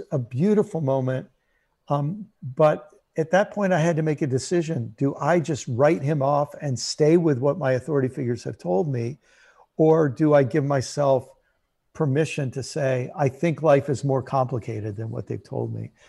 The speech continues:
The same thing happened for me with the theory of evolution. I grew up in a very religi-, uh, rigid religious, uh, background where you were not allowed to believe in evolution. And, uh,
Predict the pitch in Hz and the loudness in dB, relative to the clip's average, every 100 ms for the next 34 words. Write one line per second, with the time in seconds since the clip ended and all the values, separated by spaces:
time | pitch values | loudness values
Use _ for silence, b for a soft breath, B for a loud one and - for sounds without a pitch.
0 | b 143 185 165 165 143 156 135 - 135 | b 0 4 4 2 2 2 0 -4 -2
1 | 135 131 127 123 113 b b _ 143 - | 0 2 2 0 -4 b b _ -2 4
2 | 147 139 127 127 131 135 131 123 123 127 | 6 6 6 4 4 4 2 -2 0 2
3 | 143 135 123 120 131 143 135 127 131 113 | 0 0 -6 -4 0 2 2 0 -2 -2
4 | 139 - b - 131 139 143 147 147 123 | -6 -10 b -4 -2 0 0 2 2 0
5 | 135 135 123 135 - _ _ _ _ _ | 0 0 -2 -8 -10 _ _ _ _ _
6 | - - 220 131 127 135 131 139 135 117 | -18 -12 -2 0 0 0 -2 0 -4 -2
7 | 131 127 120 B B 135 147 143 127 123 | 0 0 -2 B B -2 2 2 0 2
8 | 156 156 - 143 127 131 135 117 139 127 | 4 2 0 -2 2 2 2 0 -6 -2
9 | 127 127 120 123 127 113 123 113 120 110 | -2 -2 -4 -4 -4 -2 -4 -6 -10 -16
10 | _ _ _ _ _ 151 147 151 - - | _ _ _ _ _ -2 -2 -4 -12 -20
11 | - | -20